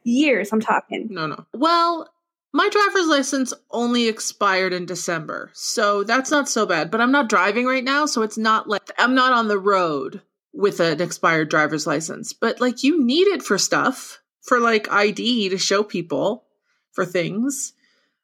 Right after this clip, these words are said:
Speaker 1: Yeah, I mean, mine didn't expire. I just didn't change my address since I moved three years ago.
Speaker 2: Oh, yeah, I didn't do that <laughs> either.
Speaker 1: <laughs> It's been on my to-do list. But, like, Kate, to be fair, to be fair,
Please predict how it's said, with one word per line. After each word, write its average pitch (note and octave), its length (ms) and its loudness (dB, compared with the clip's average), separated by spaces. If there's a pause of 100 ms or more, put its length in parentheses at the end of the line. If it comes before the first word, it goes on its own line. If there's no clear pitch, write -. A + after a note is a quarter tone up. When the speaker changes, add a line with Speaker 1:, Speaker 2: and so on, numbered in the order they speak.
(140)
Speaker 1:
Yeah, D#4 360 4
I C#4 60 4
mean, C#4+ 200 4
mine D#4 220 2
didn't C#4+ 220 2
expire. A3 680 2
I A3 120 4
just B3+ 200 0
didn't A#3 200 4
change A3+ 300 2
my G#3+ 80 4
address F#3+ 460 0
since G3 180 -4
I F#3 80 0
moved G3 300 -2
three E3 180 -4
years F3 220 -2
ago. D#3+ 160 -4
Speaker 2:
Oh, D#4 100 2
yeah, C#4+ 200 2
I A#3+ 140 2
didn't C4+ 200 0
do A#3+ 120 -2
that G#3+ 160 0
<laughs> A#3+ 280 0
either. A#3+ 360 -2
Speaker 1:
<laughs> B3+ 60 -6 (580)
It's D4 180 0
been D4+ 140 2
on D#4+ 180 2
my E4 140 2
to-do D4+ 400 0
list. C4+ 240 0
But, D#4+ 300 2
like, C#4 180 -2
Kate, A3+ 360 0 (560)
to G4+ 200 2
be G4+ 160 2
fair, E4+ 480 0 (300)
to F4+ 100 0
be E4 80 2
fair, A#3+ 280 -2